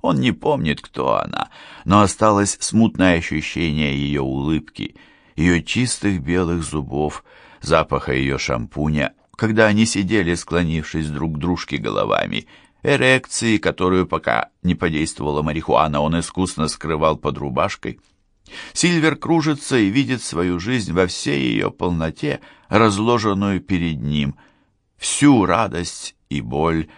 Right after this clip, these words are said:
и злобу, и похоть, и любовь, и песни, и секс, и тоску.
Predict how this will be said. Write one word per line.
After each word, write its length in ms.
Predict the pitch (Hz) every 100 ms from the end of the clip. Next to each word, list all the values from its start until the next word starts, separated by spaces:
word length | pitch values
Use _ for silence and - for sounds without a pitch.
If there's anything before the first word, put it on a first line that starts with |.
| - _ _ _ _
и 140 | 120
злобу, 640 | 131 131 127 135 127 123 110
и 120 | 82
похоть, 720 | - 69 85 - 73 - -
и 140 | 87
любовь, 600 | 73 71 58 67 71 - -
и 100 | 92
песни, 720 | - 85 87 90 - 82 80
и 240 | 78 69
секс, 680 | 65 - 67 71 - - - -
и 120 | 82
тоску. 580 | 82 80 - - 104